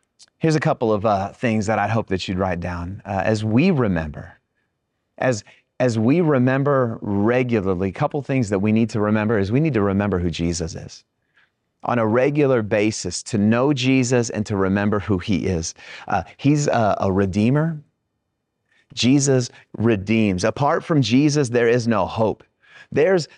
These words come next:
no cure for sin, but there is payment for sin. And redemption, it doesn't come from anything that you can do. My redemption doesn't come from anything that I can do. It only comes from what Jesus has done. And I love this. Second Corinthians five seventeen says, "Therefore, if anyone is in Christ, he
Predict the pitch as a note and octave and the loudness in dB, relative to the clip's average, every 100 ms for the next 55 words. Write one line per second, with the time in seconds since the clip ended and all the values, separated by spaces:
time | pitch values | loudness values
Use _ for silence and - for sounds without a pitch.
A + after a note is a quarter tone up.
0 | - B2+ C#3 D#3+ F3+ F#3+ E3+ - E3+ E3 | 2 4 6 4 4 2 0 -2 2 4
1 | E3+ E3 B2+ A2+ - D#3 D#3+ D#3+ B2+ - | 2 0 -4 -4 -4 0 2 2 0 0
2 | B2+ B2 E3 C3 - - E3+ C3+ F#2 - | -2 2 0 0 -4 -2 2 2 2 -2
3 | F2+ - D#2+ C#2 _ _ - - - B2+ | -6 -6 -8 -10 _ _ -20 -6 -2 -2
4 | - - C3 F3 G3 E3 C3+ F3 F#3 D3+ | -2 0 2 0 0 0 2 2 0 -2
5 | F3 E3 C#3+ B2+ E3 F3 D#3+ A#2+ D#3 F#3+ | -2 -2 -2 0 0 0 0 2 2 2
6 | F3 D#3+ F#3 F3+ D3 F#3 F3+ D3+ E3+ - | 2 2 4 4 2 2 2 0 -2 -2
7 | D#3+ D3 C#3+ D3 D3 C3+ B2 C#3 C#3+ C#3 | 0 0 -2 -2 -2 0 0 2 2 2
8 | A#2+ - A2+ C#3+ E3+ E3+ D3+ C3 F3 F3 | 2 0 0 0 2 4 4 2 0 -2
9 | - D#3+ D#3 C3+ - - - C#3+ B2+ A2+ | -2 -2 0 -2 -8 -14 -4 0 2 0
10 | G2+ C#3 E3+ D3 A#2 B2+ A2+ G#2+ B2+ G#2+ | 0 2 2 2 2 0 0 0 0 0
11 | E2+ - _ _ _ _ _ _ - - | -6 -16 _ _ _ _ _ _ -20 -12
12 | - D3 D3 E3 C3 A#2 - F3 F3+ D3 | -4 0 2 2 2 -2 0 -2 0 0
13 | E3+ D#3 C#3+ - D#3 D3 C3 D3 C3 D#3 | 0 2 0 0 0 0 0 -2 -2 -2
14 | D3 B2+ A#2+ D3 - C3+ B2 - D3 E3+ | -2 -2 0 0 2 0 0 -2 -2 0
15 | F3+ E3+ C#3+ C3 C#3 C3+ A#2+ - - F3+ | 2 2 0 -2 -2 -2 -4 -8 0 2
16 | F#3 | 4